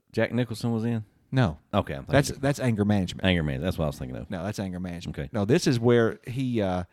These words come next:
Speaker 2: he's, he's from a little small town, and he runs a little pizza shop, and he tries to write, uh, greeting cards.
Speaker 1: Okay.
Speaker 2: And that's his dream. And it's got, oh, I could not think of her, Winona Ryder is in it.
Speaker 1: Yes.
Speaker 2: And so then he inherits, like, a billions,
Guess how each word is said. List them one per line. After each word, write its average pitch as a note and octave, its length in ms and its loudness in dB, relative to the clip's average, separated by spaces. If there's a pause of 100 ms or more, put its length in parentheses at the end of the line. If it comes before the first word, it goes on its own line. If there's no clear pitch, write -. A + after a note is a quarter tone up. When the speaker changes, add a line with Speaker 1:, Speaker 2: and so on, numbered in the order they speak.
(640)
Speaker 2:
he's, C3+ 440 -8
he's - 220 -12 (220)
from D#3+ 180 2
a C3 40 4
little D3 180 4
small D3 300 2
town, C#3+ 760 2
and F#2+ 80 -2
he G#2 80 2
runs A#2+ 260 2
a A#2+ 60 2
little A#2 180 2
pizza C3+ 300 -2
shop, B2+ 420 0
and G#2 60 0
he F#2+ 60 0
tries C3 280 0
to A#2 80 0
write, A2 300 0 (180)
uh, E2 300 -2 (540)
greeting A#2+ 300 4
cards. A#1+ 520 -6
Speaker 1:
Okay. E2 340 0 (180)
Speaker 2:
And G#2+ 100 -2
that's A2 120 -2
his G2 100 -4
dream. G#2 260 -2
And A2 220 -2
it's - 140 -6
got, A2 320 0
oh, G2 180 -8
I - 40 -10
could G#2+ 160 -2
not G2+ 260 0
think A2 140 2
of G#2 40 2
her, A2+ 160 4
Winona A#2 440 2
Ryder C3 360 -2 (460)
is G#2 160 -4
in A#2 60 4
it. G#2 40 8
Speaker 1:
Yes. - 360 0 (380)
Speaker 2:
And G#2+ 160 -2
so A#2 140 2
then A2 140 2
he B2 140 2
inherits, A2+ 520 -2
like, G#2 140 -4
a G2 40 -2
billions, A2+ 1000 -2